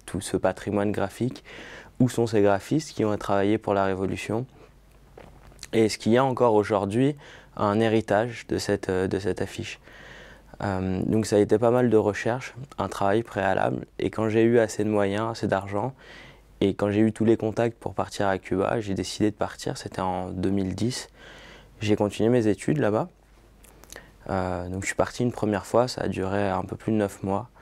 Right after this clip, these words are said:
J'étais étudiant dans l'école qu'on appelle l'isdi, l'Instituto Superior de Diseño, à La Havane, ce qui m'a permis d'avoir un visa sur place. Parce que le plus difficile, c'était de rester à Cuba plus de deux mois,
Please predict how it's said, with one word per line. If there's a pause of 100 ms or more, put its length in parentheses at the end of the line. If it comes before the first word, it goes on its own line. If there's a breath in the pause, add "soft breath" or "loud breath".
(360 loud breath)
J'étais
étudiant (220)
dans
l'école
qu'on
appelle
l'isdi, (120)
l'Instituto
Superior
de
Diseño, (840 loud breath)
à
La
Havane, (120)
ce
qui
m'a
permis
d'avoir
un
visa (300)
sur
place. (440 loud breath)
Parce
que
le
plus
difficile,
c'était
de
rester
à
Cuba (520 loud breath)
plus
de
deux
mois,